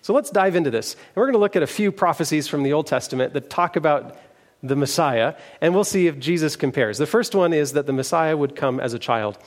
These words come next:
Isaiah nine six says, "For to us a child is born, to us a son is given, and the government shall be upon his shoulders, and his name shall be called Wonderful Counselor,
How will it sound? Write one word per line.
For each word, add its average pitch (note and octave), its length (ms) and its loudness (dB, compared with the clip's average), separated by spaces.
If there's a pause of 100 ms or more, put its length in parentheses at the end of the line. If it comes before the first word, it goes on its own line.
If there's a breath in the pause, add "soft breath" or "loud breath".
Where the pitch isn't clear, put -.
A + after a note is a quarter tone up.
(260 loud breath)
Isaiah D#3+ 340 2
nine D#3 260 2
six D3+ 300 -2
says, B2+ 240 0
"For C3 200 0
to C#3 280 0
us G3 180 0
a D#3+ 40 -4
child D#3 380 0
is C#3 120 -4
born, A#2+ 360 -2
to C3 160 -2
us - 240 0
a C#3+ 120 -4
son D#3+ 360 0
is D3 200 -6
given, B2 400 -4 (360 loud breath)
and D3+ 140 2
the E3 60 4
government F#3 400 2
shall F3 120 0
be D#3+ 120 2
upon D#3 220 0
his D3 100 2
shoulders, F#3 420 0
and D#3 60 2
his C#3+ 120 -2
name E3 160 2
shall E3 160 -2
be C#3+ 120 -4
called D3 460 2 (340 loud breath)
Wonderful F#3 400 2
Counselor, C#3+ 540 -2